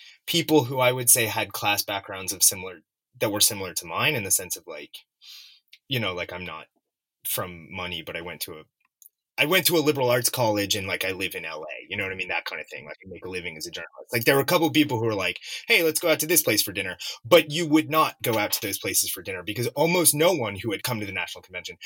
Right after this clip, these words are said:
was in a position where they could spend thirty-five bucks on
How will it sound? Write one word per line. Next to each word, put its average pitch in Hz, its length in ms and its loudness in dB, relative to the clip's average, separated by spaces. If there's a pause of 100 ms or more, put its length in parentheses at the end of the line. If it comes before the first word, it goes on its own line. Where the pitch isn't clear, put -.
(180)
was 135 180 4
in 131 60 2
a 120 40 -2
position 117 440 2
where 101 160 2
they 98 260 0
could 160 360 2
spend 85 340 0
thirty-five 78 420 -14
bucks - 220 -10
on - 80 -18